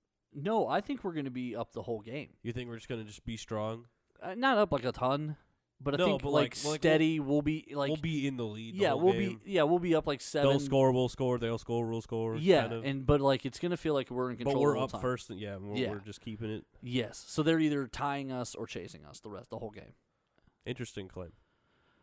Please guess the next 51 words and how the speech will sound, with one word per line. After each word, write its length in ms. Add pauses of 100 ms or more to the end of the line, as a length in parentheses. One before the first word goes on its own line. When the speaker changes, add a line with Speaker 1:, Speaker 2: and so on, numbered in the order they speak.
(160)
Speaker 1:
Um, 760
I, 180
I 120
just, 220
Speaker 2:
I 40
don't 80
Speaker 1:
I 40
Speaker 2:
think 100
we 120
made, 300
I 40
don't 80
think 80
we 80
made 180
predictions 420
last 220
time. 140
I 20
think 160
we 60
Speaker 1:
No, 160
Speaker 2:
did. 40
Speaker 1:
we 60
didn't. 280 (440)
I 100
just 240
feel 160
like 320
we're 120
tied 320
now, 260
though. 160 (560)
Speaker 2:
How 160
is 80
the 80
Detroit 380
Lions 560 (120)
doing, 320
the, 80
the, 80
Speaker 1:
Oh, 320
Speaker 2:
the 80
fake 320
team 240
that 140
Speaker 1:
the 60
Speaker 2:
doesn't 180
Speaker 1:
fake 100
Speaker 2:
exist? 200
Speaker 1:
team? 260